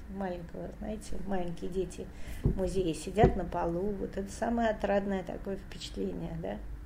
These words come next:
Это должно быть так. Но если этого не было, если их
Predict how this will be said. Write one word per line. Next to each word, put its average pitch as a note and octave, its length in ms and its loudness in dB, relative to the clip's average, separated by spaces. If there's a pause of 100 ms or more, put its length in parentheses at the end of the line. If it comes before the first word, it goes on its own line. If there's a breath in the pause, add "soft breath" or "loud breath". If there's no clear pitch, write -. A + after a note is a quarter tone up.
(600 loud breath)
Это F3+ 180 -2
должно G#3 440 2
быть G3 300 0
так. D#3+ 380 -6
Но G3+ 300 -2
если A3+ 380 2
этого A3+ 180 0
не B3+ 200 2
было, F#3+ 280 -2 (720 loud breath)
если F#3+ 300 0
их G3+ 120 -4